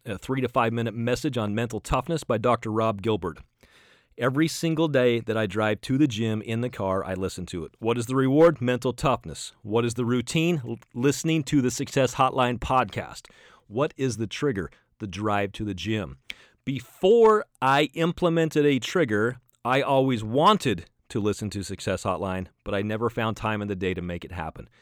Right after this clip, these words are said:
As soon as I implemented a trigger, it became part of my daily routine, and I have probably not missed that message more than five times in five years.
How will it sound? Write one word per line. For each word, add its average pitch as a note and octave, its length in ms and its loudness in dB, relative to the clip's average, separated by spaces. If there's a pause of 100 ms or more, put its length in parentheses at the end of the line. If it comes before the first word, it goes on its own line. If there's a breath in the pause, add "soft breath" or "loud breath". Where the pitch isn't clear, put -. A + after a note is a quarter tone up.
(260 soft breath)
As G2+ 140 -8
soon B2 180 -6
as A#2 120 -4
I A2+ 80 0
implemented G#2+ 500 -4
a F#2+ 60 -8
trigger, A2+ 480 -6
it A2+ 180 -8
became G#2+ 420 -8
part G#2 300 -4
of G#2 140 -10
my G2+ 140 -4
daily G2+ 440 -2
routine, G2+ 600 -4 (440 soft breath)
and F#2+ 200 -6
I A2 240 -4 (320)
have A2 180 -2
probably A#2 400 -2
not A2 300 0
missed A#2 360 -2
that A2+ 200 2
message G#2+ 340 -2
more G#2 160 0
than F#2+ 140 -2
five G#2 320 0
times G2+ 420 -4
in G2+ 160 -4
five E2+ 360 -6
years. D2+ 380 -14